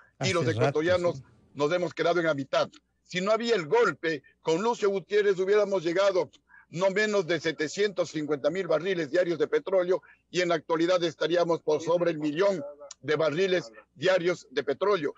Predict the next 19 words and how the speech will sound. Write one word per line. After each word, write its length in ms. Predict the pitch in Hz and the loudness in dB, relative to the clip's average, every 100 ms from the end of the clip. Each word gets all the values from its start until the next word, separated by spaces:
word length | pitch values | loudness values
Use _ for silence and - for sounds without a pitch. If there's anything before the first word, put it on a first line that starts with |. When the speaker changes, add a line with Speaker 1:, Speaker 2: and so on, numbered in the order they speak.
| - - | -12 -14
Speaker 1:
Si 200 | - 175 | -6 -4
continuábamos 640 | - - 185 202 190 165 | -4 -2 0 2 2 -2
con 180 | 143 165 | -2 0
Lucio 240 | 202 175 | 0 -2
Gutiérrez, 560 | 165 151 151 131 135 - - - | -6 -6 -2 0 -2 -6 -20 -8
hubiéramos 520 | 160 208 202 185 160 | -2 2 2 2 -2
firmado 480 | 165 147 170 196 185 | -2 -2 0 2 2
los 140 | 160 | 0
acuerdos 400 | 156 180 175 165 | -2 -2 -2 -2
comerciales 560 | 156 147 120 175 180 - | -4 -6 -2 0 0 -2
con 140 | 147 | -4
los 120 | 139 | -4
Estados 460 | 123 - 175 165 135 | -4 -4 -2 -2 -4
Unidos 420 | 151 185 175 160 _ - - | -6 -4 -2 -4 _ -20 -8
y 100 | 160 | -6
con 200 | - 151 | -2 0
la 40 | 151 | 0
Unión 280 | 147 175 | -2 0
Europea 720 | 170 156 156 - - 170 185 | 0 0 -4 -6 -6 0 0